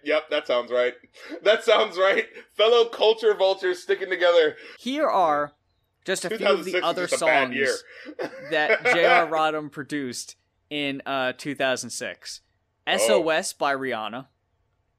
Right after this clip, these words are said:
Speaker 1: Okay.
Speaker 2: Doesn't sound bad. I remember that one.
Speaker 1: Yeah.
Speaker 2: I Want
Speaker 1: Yeah.
Speaker 2: You by Paris Hilton. How about that?
Speaker 1: <laughs> Yup. All right. That makes, that makes perfect fucking sense. Of course,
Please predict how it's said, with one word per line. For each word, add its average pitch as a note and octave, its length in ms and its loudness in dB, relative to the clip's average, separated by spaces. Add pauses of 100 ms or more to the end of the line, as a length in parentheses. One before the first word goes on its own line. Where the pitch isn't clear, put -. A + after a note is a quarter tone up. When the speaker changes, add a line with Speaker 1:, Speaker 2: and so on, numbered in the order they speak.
(120)
Speaker 1:
Okay. A#2+ 320 -6 (160)
Speaker 2:
Doesn't D#3 280 -4
sound C#3 300 -4
bad. A#2+ 320 -4
I C3+ 120 -4
remember A#2+ 400 -8
that A2+ 200 -8
one. C3 120 -8
Speaker 1:
Yeah. A2+ 120 -10 (440)
Speaker 2:
I F3 160 2
Want E3 360 0
Speaker 1:
Yeah. D#3+ 60 -2
Speaker 2:
You F#3+ 100 0
by D3+ 160 2
Paris C#3 420 0
Hilton. C#3 520 -8
How C3 160 -6
about A2+ 300 -6
that? A#2+ 300 -6 (280)
Speaker 1:
<laughs> - 0 -
Yup. A#3 1600 2
All A#3 180 6
right. A#3+ 240 2
That A#3 260 2
makes, G#3+ 220 2 (320)
that A3+ 340 2 (160)
makes E3+ 400 -2 (140)
perfect G#3+ 680 -2 (200)
fucking D#3+ 580 -2
sense. - 600 -6 (220)
Of D4 280 4
course, - 500 4